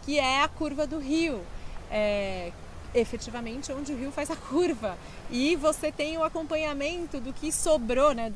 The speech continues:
Parece o que teria sobrado dessa parede onde o rio bate e faz a curva e que dá essa sensação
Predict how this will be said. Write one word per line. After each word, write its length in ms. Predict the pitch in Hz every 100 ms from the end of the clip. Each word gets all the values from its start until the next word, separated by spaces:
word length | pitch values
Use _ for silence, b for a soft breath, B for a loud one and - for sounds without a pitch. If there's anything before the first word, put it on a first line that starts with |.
| 196
Parece 460 | 220 208 254 269
o 40 | 220
que 140 | 240
teria 360 | 226 240 220 269
sobrado 520 | - 269 226 233 262
dessa 280 | 254 269 302
parede 640 | 294 269 226 226 - 240 -
onde 240 | 269 262
o 60 | 269
rio 200 | 233 285
bate 640 | 220 233 269 302 - 311 -
e 80 | 269
faz 280 | - 262 262
a 80 | -
curva 540 | - 247 254 254 285 B B B 254
e 160 | 262 262
que 480 | - 254 262 277 254 208
dá 200 | 226 226
essa 220 | 240 262
sensação 760 | - 240 247 240 - 226 226